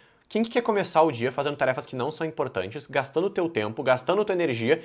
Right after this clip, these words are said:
empurrando a tarefa importante pro final do dia? Come o sapo no início do dia. Tarefas simples, no final do dia, quando já tiver com mais sono. Pô,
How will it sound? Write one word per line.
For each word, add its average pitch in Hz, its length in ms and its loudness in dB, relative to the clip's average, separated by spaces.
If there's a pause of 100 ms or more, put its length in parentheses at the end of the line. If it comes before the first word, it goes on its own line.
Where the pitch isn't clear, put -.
(140)
empurrando 180 500 4
a 214 40 4
tarefa 190 220 4
importante 170 340 0
pro - 80 -14
final 143 220 0
do 139 80 0
dia? 113 260 -2 (360)
Come 233 280 8
o 233 40 2
sapo 185 320 4
no 175 60 0
início 160 200 2
do 156 80 0
dia. 98 280 -2 (400)
Tarefas 151 600 2
simples, - 680 -4 (460)
no 131 100 -4
final 127 300 2
do 131 80 -2
dia, 117 200 -2
quando 127 200 -8
já 123 120 -6
tiver 117 200 -2
com 117 100 -10
mais 123 160 0
sono. 95 360 -6 (240)
Pô, - 240 4